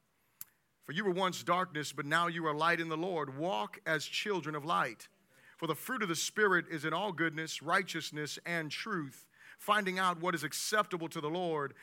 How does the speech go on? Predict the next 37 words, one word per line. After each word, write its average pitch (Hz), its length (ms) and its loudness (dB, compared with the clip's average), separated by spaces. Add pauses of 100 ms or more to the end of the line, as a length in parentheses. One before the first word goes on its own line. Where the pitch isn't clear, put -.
(160)
and 160 100 4
have 170 180 6
no 220 200 0
fellowship 175 760 -2
with 151 120 -8
the 170 100 -4
unfruitful 175 680 -6
works 175 320 -2
of 135 120 -10
darkness, 165 460 -2
but 160 220 -8
rather 196 420 4
expose 180 760 -2
them. 127 360 -6 (340)
For 190 160 2
it 170 40 4
is 156 80 0
shameful 220 680 0
even 175 160 -4
to 156 100 -6
speak 196 380 -4
of 147 100 -4
those 190 300 0
things 165 280 -6
which 160 200 -4
are 151 80 0
done 180 320 0
by 165 160 4
them 156 260 -4
in 175 160 -4
secret, 147 560 -4 (480)
but 165 140 4
all 220 280 -2
things 156 440 -4
that 151 120 2
are 143 120 0
exposed 180 680 -2